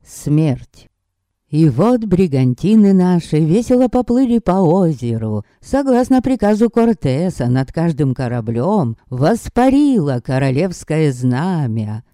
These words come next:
Зрелище это было столь величественно, что сердца наши преисполнились радости и гордости. Меж тем три корпуса солдат, всадников и арбалетчиков, поддерживаемые союзниками,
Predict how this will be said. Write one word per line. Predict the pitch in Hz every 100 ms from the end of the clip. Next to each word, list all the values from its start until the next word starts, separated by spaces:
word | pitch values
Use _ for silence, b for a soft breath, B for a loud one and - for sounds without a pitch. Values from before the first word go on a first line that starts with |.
| _ 190
Зрелище | 196 226 247 247 202 143 131 151 139
это | 175 139 127
было | 131 226 240
столь | 226 - - 269 226
величественно, | 147 156 151 214 220 165 - 123 - 127 127 117 117 120 b
что | - - 196
сердца | 226 254 254 - 262
наши | 240 226 214 - 131
преисполнились | - 151 220 - - 226 226 165 135 131 131
радости | 131 135 156 196 190 -
и | 220 233
гордости. | 175 240 247 190 135 107 117 110 - - 113 104 110 _ _ _ _
Меж | 208 240 233
тем | 269 247
три | 254 262
корпуса | 196 151 143 - 127
солдат, | - 123 123 143 214 202
всадников | - 233 240 220 147 120
и |
арбалетчиков, | 117 117 117 110 127 208 - 190 202 196
поддерживаемые | - 220 214 139 - 110 123 120 117 117 117 107
союзниками, | - 113 117 208 208 220 208 196 196